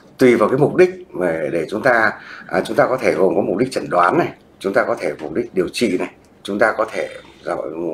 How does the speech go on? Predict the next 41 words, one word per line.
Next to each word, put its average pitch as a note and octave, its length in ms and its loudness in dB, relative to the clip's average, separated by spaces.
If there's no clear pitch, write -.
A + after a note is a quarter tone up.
mục D#2+ 220 -8
đích - 180 -2
tiên C#3+ 140 4
lượng B2+ 320 4
này, G2 100 -6
hoặc - 220 -4
là D#2+ 360 -2
chúng G2 160 -8
ta G#2+ 120 2
có G#2 260 0
thể F2+ 180 -6
có E2 60 -10
mục F2+ 120 -4
đích G2+ 160 -4
sàng F#2 160 0
lọc. - 240 -2
Thì G#2+ 180 0
từ A2 260 4
cả A#2+ 240 0
bốn C3+ 280 6
cái, D#3+ 140 4
cái, A#2 200 2
cái, A#2 180 0
cái, A2+ 300 -2
cái, G2+ 180 -4
cái A#2 100 -4
mục A2 200 -2
tiêu D3+ 200 8
như B2+ 100 2
vậy A#2+ 160 4
thì F#2+ 220 0
các G#2+ 100 2
bác A#2 160 -2
sĩ A#2 140 -6
giảng D2+ 220 -8
bệnh - 160 -2
sẽ - 160 -16
có F2+ 240 -4
cái - 100 -10
đề E2+ 120 -8
xuất. A2+ 200 -2